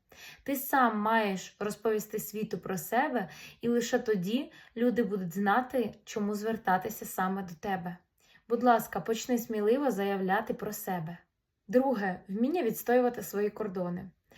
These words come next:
На твоєму шляху завжди будуть люди, які скажуть: «А можна дешевше? Зроби знижку. А можливо, безкоштовно?» І лише коли ти скажеш: «Дякую, ні»,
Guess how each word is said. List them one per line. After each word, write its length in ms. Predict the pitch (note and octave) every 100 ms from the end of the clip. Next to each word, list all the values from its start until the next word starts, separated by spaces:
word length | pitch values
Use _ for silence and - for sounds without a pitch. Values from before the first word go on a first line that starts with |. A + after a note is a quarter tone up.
| - -
На 80 | A#3
твоєму 400 | A3+ B3+ C4 C4+
шляху 360 | B3 B3+ B3+ D#4+
завжди 460 | C4 B3 A3+ B3
будуть 340 | A#3+ G#3+ A3 G#3
люди, 240 | B3+ B3+
які 220 | B3 A#3+
скажуть: 500 | A3 - A#3 A3 G#3+ -
«А 80 | B3
можна 320 | D#4 D#4 B3+
дешевше? 680 | A#3 A3+ - F#3+ F#3 A3+
Зроби 360 | G#3+ B3 B3 C#4
знижку. 640 | B3 A3+ G3 - - G#3 - - -
А 180 | A3 A#3+
можливо, 420 | A#3+ A#3+ C4 C#4
безкоштовно?» 920 | A#3+ B3 - A#3+ - C4 D4+ F4 G#3+ F#3+ - - - -
І 60 | B3
лише 300 | B3+ C4 C#4
коли 300 | C4+ C4 C4
ти 220 | - B3+
скажеш: 720 | - - G#3+ G3+ F#3 E3+ - F#3
«Дякую, 720 | A3+ G#3 G3+ - F#3 F#3 -
ні», 460 | G3 G3+ G#3 A#3+